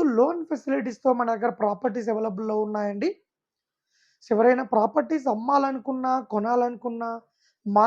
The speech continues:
ఛానల్ through మేము అమ్మిస్తాము and కొనిస్తామండి. So, ఎవరైనా ఫస్ట్ టైమ్ మా ఛానల్ చూస్తున్న వారైతే దయచేసి లైక్ చేయండి, సబ్స్క్రైబ్ చేసుకోండి. Like and subscribe చేసుకుంటే మేము పెట్టే ఇన్ఫర్మేషన్ అనేది మీకు చాలా యూజ్ అవుతుందండి.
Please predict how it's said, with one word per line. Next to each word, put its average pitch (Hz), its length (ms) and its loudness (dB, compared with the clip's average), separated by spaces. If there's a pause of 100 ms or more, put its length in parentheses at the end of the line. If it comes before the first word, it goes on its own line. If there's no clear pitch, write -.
ఛానల్ 240 400 0
through 285 200 -2
మేము 269 260 -4
అమ్మిస్తాము 262 680 -2 (120)
and 226 160 -6 (100)
కొనిస్తామండి. 220 760 0 (720)
So, - 140 -20
ఎవరైనా 302 360 4
ఫస్ట్ 247 320 -4
టైమ్ 349 200 2
మా 311 100 4
ఛానల్ 262 360 2
చూస్తున్న 247 380 -2
వారైతే 233 420 4 (100)
దయచేసి 240 500 -2
లైక్ 240 320 2
చేయండి, 240 600 0
సబ్స్క్రైబ్ 233 560 0
చేసుకోండి. 220 560 0 (680)
Like 254 440 4
and 311 160 2
subscribe 254 540 0
చేసుకుంటే 240 560 -2
మేము 247 280 -6
పెట్టే 240 300 -2
ఇన్ఫర్మేషన్ 254 600 -2
అనేది 240 220 -4
మీకు 233 220 -10
చాలా 226 280 2
యూజ్ 233 300 0
అవుతుందండి. 220 500 -2